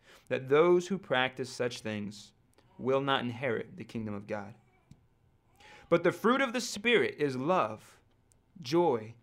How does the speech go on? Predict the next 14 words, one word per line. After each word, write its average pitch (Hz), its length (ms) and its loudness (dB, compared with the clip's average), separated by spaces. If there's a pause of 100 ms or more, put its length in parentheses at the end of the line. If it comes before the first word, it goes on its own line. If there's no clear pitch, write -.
(140)
peace, - 680 -6 (680)
long-suffering, 170 1040 2 (680)
kindness, 196 640 2
goodness, 165 600 -4
faithfulness, 139 920 -6 (600)
gentleness, 117 840 -4 (600)
self-control. - 880 -6 (760)
Against 131 480 -2
such - 280 -4
thing 107 360 -6 (460)
there 113 140 -4
is 113 160 -2
no 107 160 -2
law. 101 320 -4